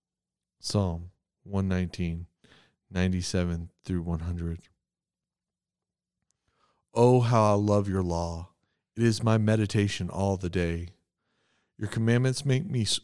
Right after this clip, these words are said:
wiser than my enemies, for it is in every, it is, it, for it is every with me. I have more understanding than all my teachers,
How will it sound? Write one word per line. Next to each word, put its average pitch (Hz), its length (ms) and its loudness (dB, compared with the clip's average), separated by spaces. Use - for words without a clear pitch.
wiser 113 580 4
than 101 160 0
my 92 140 2
enemies, 87 720 -4
for 123 140 0
it 113 60 4
is 104 260 2
in 113 180 -8
every, 127 640 2
it 120 120 2
is, 113 340 2
it, 131 220 -2
for 127 340 4
it 123 180 -2
is 101 340 0
every 107 560 -4
with 101 220 -4
me. 120 340 -10
I 104 100 0
have 107 300 2
more 131 380 2
understanding 107 680 0
than 95 100 0
all 101 200 2
my 95 160 0
teachers, 95 640 -8